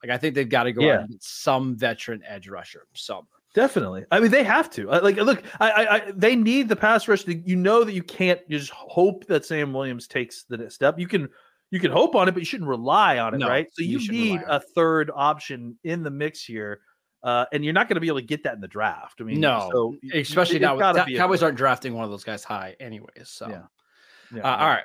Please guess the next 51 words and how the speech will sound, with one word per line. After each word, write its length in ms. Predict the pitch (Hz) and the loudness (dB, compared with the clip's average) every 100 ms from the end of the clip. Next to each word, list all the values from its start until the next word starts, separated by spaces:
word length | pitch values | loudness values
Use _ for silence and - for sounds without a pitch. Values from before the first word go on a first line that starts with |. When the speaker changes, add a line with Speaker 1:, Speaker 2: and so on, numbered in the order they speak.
| 110 | 0
Speaker 1:
that 160 | 185 190 | 2 4
is 140 | 160 | 2
it 120 | 175 | 0
for 80 | 135 | -2
today's 300 | 160 139 127 | -4 -2 -2
show. 180 | 135 98 | -4 -2
We 80 | 139 | 2
wanna 180 | 170 175 | 2 2
thank 300 | 156 160 139 | 2 0 0
you 60 | 123 | -6
for 100 | 127 | -6
making 280 | 131 135 | -6 -4
Locked 220 | 123 123 - | -2 -2 -2
On 160 | 123 | -4
Cowboys 460 | - 123 113 120 127 | -2 -2 0 -4 -6
your 80 | 120 | -10
first 420 | - 131 123 - | -6 -6 -6 -10
listen 360 | 131 127 - 127 - | -12 -10 -10 -12 -6
every 260 | 143 131 | -4 -4
single 280 | - 135 117 | -8 -8 -6
day. 340 | 117 113 107 - _ _ _ | -4 -2 -4 -10 _ _ _
Go 140 | 165 | 2
check 260 | 170 196 180 | 4 2 2
out 140 | 156 | 2
the 80 | 139 | 0
channel 300 | 127 147 135 | -4 -4 -4
on 180 | 123 127 | -4 -4
YouTube. 460 | 131 127 - 135 120 | -4 -6 -6 -8 -8
We 100 | 123 | -4
post 300 | 139 131 117 | -4 -4 -4
videos 440 | 131 131 127 117 _ | -4 -2 -2 -4 _
every 300 | 143 143 139 | -4 -4 -4
single 300 | 131 139 123 | -8 -8 -8
day 200 | 110 117 | -4 -4
over 160 | 113 107 | -4 -6
there. 320 | 110 110 110 _ _ _ | -6 -6 -6 _ _ _
Go 100 | 214 | 2
download 320 | 220 208 208 | 4 4 2
the 80 | 185 | 0
podcast 500 | 175 180 - 110 - | 2 2 0 -6 -4
wherever 240 | 147 143 | -2 -2
you 80 | 147 | -2
get 120 | 143 | -6
your 80 | 135 | -8
podcasts. 580 | 135 131 117 131 120 - | -4 -4 -2 -4 -6 -6
We 100 | 139 | -6
are 80 | 131 | -6
free 320 | - - 151 | -6 -4 -2
and 80 | 139 | -2
available 640 | 127 131 123 117 117 107 _ _ _ | -2 -2 -2 -4 -6 -6 _ _ _
on 200 | 135 131 | -8 -6